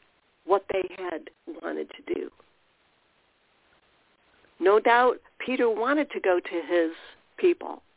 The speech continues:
the Gentiles, and reveal who the true Savior was,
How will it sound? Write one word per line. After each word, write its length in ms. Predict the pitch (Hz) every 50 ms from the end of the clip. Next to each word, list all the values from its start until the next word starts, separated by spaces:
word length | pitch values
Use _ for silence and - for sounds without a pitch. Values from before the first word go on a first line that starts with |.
| _ _ -
the 80 | - -
Gentiles, 640 | - 190 180 170 170 - - - 147 156 - - - - - _ _ _ _ _ _ _ _ _ _ _ -
and 160 | 202 202 202
reveal 680 | 196 190 165 - 185 190 185 185 175 165 170 160 127 - _ _ _ _ _ _ _ _ _ _ - -
who 140 | - - 196
the 120 | 190 175 170 - -
true 140 | - - - -
Savior 360 | - 170 165 165 - 160 156 160
was, 200 | - - -